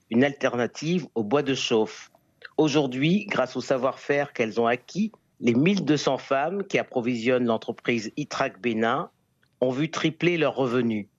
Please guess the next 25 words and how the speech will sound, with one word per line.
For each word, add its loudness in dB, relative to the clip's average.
Oumaya 4
Moussa 0
Abdoulaye 0
a 2
en 0
projet -2
de 0
créer -2
un 0
programme -4
de -6
formation -2
professionnelle 0
certifiant -2
sur -4
la 0
chaîne -2
de 0
valeur 0
du -10
karité -2
et 2
d'animer 2
une 0
communauté 0